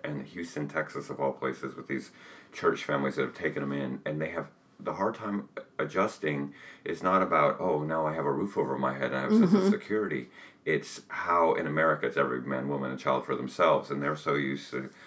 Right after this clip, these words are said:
Speaker 1: to kind of relying on each other and having
Speaker 2: Right.
Speaker 1: this cohesive sense of that it's us, uh,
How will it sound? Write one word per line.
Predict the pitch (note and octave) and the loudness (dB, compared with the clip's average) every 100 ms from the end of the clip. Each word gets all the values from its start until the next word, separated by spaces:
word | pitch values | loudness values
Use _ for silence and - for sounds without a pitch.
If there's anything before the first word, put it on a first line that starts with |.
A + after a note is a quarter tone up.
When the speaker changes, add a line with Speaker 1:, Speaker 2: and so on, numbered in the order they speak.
| - - | -20 -8
Speaker 1:
to | D3 | -6
kind | - D#3 | -2 -2
of | D3 | 0
relying | C#3+ - - - | 0 2 2 2
on | C2+ C3+ | 0 -2
each | - | -2
other | D3+ D3+ - | 0 2 2
and | C#3 | 4
having | G3+ G3+ F3+ | 4 6 4
Speaker 2:
Right. | |
Speaker 1:
this | - | -2
cohesive | - D3+ D3 E3 G#2+ - C3 B2+ - - - - | -2 -2 -2 -4 -4 -2 -2 -4 -12 -20 -20 -6
sense | - C#2 - | -2 -2 -2
of | C3+ B2 | -4 -4
that | - | -4
it's | - - | -4 4
us, | D#2+ - - - - - - - - | 6 6 2 -8 -16 -20 -20 -20 -10
uh, | - C2 B1+ | -2 0 0